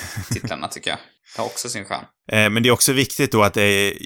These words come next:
Speaker 1: Johnny Gitarr och inte Johnny Gitarr som är så först, utan det måste vara ett mjukt J. Johnny Gitarr.
Speaker 2: Aha. Hur sta-, har de stavat om Johnny?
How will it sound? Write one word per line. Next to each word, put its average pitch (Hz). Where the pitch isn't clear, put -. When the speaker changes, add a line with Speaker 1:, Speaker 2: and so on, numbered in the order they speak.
Speaker 1:
Johnny 113
Gitarr 92
och 95
inte 95
Johnny 98
Gitarr 98
som 104
är 98
så 98
först, -
utan 107
det 101
måste 104
vara 107
ett -
mjukt 117
J. 110
Johnny 151
Gitarr. 139
Speaker 2:
Aha. 117
Hur 127
sta-, -
har 123
de 120
stavat 117
om 131
Johnny? 101